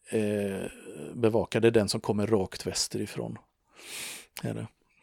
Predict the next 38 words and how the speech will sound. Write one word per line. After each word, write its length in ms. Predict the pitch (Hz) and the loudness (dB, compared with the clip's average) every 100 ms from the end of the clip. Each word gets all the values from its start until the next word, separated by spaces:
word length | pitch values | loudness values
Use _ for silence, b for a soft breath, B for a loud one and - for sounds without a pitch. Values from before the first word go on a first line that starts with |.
| b b b | b b b
Och, 420 | - 113 101 - 117 | -2 -2 -2 -2 2
eh, 260 | 107 104 - _ _ - | 2 2 -4 _ _ -16
det 200 | 117 117 | 4 6
här 200 | 110 117 | 8 8
är 100 | 139 | 8
ju 120 | 113 | 8
en 80 | 101 | 2
flaskhals, 680 | - 139 - - 107 120 - | 4 4 2 0 -2 0 0
det 120 | 120 | 4
är 120 | 120 | 4
liksom 520 | 113 - 120 113 113 | 4 0 0 0 -2
s-, 140 | 117 - | -6 -8
nästan 360 | - 120 113 - | -4 -2 -2 -2
helt 340 | - 120 101 | 4 4 4
enligt 180 | 120 104 | 0 0
skolboken, 640 | - 127 110 110 104 131 123 B B B B B | 2 2 2 0 -2 -6 -6 B B B B B
om 40 | B | B
man 100 | 113 | -4
säger 240 | - 107 | 0 0
så, 300 | 104 - 65 - - _ | 0 -2 -4 -8 -16 _
att, 340 | 110 107 - | -4 -4 -4
eh, 680 | 110 104 101 101 98 - 64 | 0 0 0 -2 -4 -4 -6
f-, 160 | - - - - - - _ _ _ | -8 -10 -14 -20 -20 -20 _ _ _
där 200 | - 113 | -2 2
fienden 460 | 101 127 104 98 104 | 4 2 2 0 -2
är 40 | |
tvungen 360 | - 123 104 92 | 0 0 0 -2
att 60 | |
hålla 240 | 101 104 90 | -2 -2 -2
sig 160 | - | -4
på 120 | 101 113 | -4 -4
vägen 420 | 104 90 104 110 | -2 -4 -6 -8
för 340 | - 107 101 | -4 -4 -2
att, 400 | 98 - - - | -6 -10 -10 -6
att 100 | 110 | -6
ta 120 | - | -6
sig 180 | - - | -6 -6
fram. 320 | - 107 - | -8 -10 -10